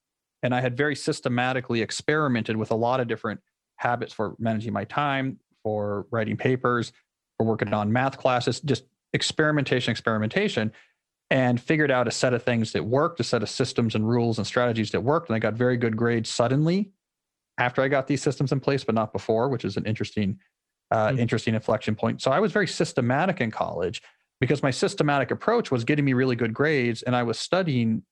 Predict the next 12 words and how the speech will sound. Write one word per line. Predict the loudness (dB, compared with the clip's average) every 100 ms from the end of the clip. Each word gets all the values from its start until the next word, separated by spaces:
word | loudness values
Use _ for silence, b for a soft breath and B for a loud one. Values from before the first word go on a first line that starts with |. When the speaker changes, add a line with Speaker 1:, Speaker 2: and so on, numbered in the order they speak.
| -4
Speaker 1:
after | -2 0 -2
I |
put | 0 0
these | -2 0
systems | 0 0 -2
in | -2
place | -2 -2 -2 -6 -14 _ _ _ _ _ -4
at | -2
most | 2 0 -2 _ _ -10
half | -2 -2 -2 -6 _ _
of | -2 0
what | 0 0